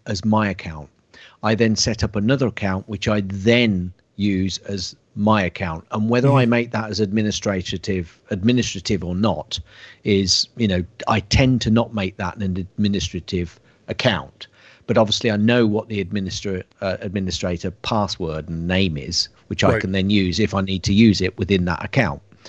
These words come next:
Speaker 1: Um, but nobody's got administrative rights if they ever cracked into that, that account. Um, but
Speaker 2: Which
Speaker 1: I
Speaker 2: is,
Speaker 1: never
Speaker 2: which
Speaker 1: set
Speaker 2: is a
Speaker 1: m-
Speaker 2: good practice, by the way.
Speaker 1: Yeah, but I ne-, but I never set my, my account, that account that I'm talking about, up first. I always set
Speaker 2: O-,
Speaker 1: up
Speaker 2: on,
Speaker 1: the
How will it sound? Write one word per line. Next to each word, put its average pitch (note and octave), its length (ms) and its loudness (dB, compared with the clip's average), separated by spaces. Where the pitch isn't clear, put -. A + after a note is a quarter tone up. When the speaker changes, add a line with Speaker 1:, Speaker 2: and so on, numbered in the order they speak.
Speaker 1:
Um, F#2 240 0
but A#2 160 0
nobody's A#2 380 2
got G#2+ 200 0
administrative F#2+ 680 -4
rights F#2 380 0
if G2 100 -8
they F#2 220 0
ever E2+ 140 -4
cracked - 360 -2
into F2 260 -4
that, E2+ 220 -4
that F2 180 -2
account. E2+ 540 -2
Um, G#2+ 480 2
but B2 300 4
Speaker 2:
Which C#3+ 140 6
Speaker 1:
I - 40 8
Speaker 2:
is, D3+ 80 6
Speaker 1:
never C#3 140 4
Speaker 2:
which F#3 140 6
Speaker 1:
set G3 100 6
Speaker 2:
is E3 100 2
a B3 80 2
Speaker 1:
m- D3 100 4
Speaker 2:
good F#3+ 260 4
practice, - 640 0
by A2 160 0
the G#2 80 -4
way. G2 100 -8
Speaker 1:
Yeah, G2 240 0
but B2 120 2
I A#2+ 140 0
ne-, B2 280 -4
but A#2 120 0
I A2+ 80 0
never C3+ 340 0
set - 400 -2
my, A2 560 0
my A2+ 400 4
account, F#2 440 -4
that A2+ 200 -4
account G2 280 -8
that F2+ 40 -8
I'm F#2 140 -8
talking A#2+ 260 -2
about, F#2 260 -4
up G#2 140 -10
first. F#2 380 -4
I F#2+ 140 2
always G#2 260 4
set - 160 2
Speaker 2:
O-, D3 140 2
Speaker 1:
up - 60 -2
Speaker 2:
on, D3 160 4
Speaker 1:
the D3 80 0